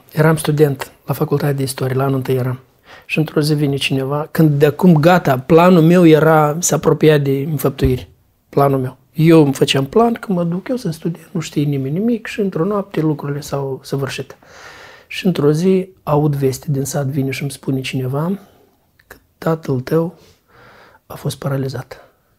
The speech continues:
Și eu m-am bucurat când am auzit asta. Cu rușine o spun. M-am bucurat,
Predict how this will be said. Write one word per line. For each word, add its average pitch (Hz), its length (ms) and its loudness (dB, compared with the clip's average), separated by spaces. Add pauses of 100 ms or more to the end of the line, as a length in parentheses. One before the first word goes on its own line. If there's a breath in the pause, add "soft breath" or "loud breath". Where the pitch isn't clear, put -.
(840)
Și - 140 -20
eu 151 100 -20
m-am 131 200 -4
bucurat 131 560 -8 (220)
când 131 180 -8
am 131 120 -6
auzit 127 320 -10
asta. - 260 -20 (680)
Cu - 120 -4
rușine 135 340 -4
o 131 40 -8
spun. - 240 -16 (1600 loud breath)
M-am 143 200 -2
bucurat, 143 540 -2